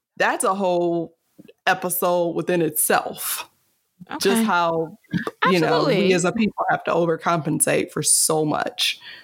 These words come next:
Speaker 2: Yeah, I'm, I'm, listen, my biggest worry right now is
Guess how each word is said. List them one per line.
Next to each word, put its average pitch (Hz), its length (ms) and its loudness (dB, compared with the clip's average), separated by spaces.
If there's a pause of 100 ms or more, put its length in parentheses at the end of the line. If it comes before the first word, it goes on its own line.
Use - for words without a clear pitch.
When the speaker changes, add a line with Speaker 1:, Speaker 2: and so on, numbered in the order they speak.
(120)
Speaker 2:
Yeah, - 460 0
I'm, 269 520 0
I'm, 262 300 0
listen, 240 580 -2 (420)
my 359 160 0
biggest 269 400 0
worry 240 260 2
right 226 300 0
now 233 460 0 (460)
is 214 520 0